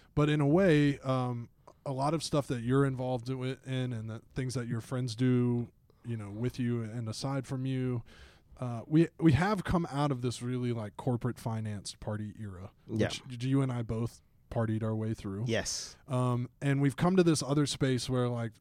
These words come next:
Speaker 1: the corporations are in a different place. They,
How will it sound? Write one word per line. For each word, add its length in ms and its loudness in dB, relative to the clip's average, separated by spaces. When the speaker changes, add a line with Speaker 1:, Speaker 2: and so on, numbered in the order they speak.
Speaker 1:
the 80 -10
corporations 1040 2
are 160 -2
in 100 -2
a 40 -2
different 420 -4
place. 460 -6
They, 320 -2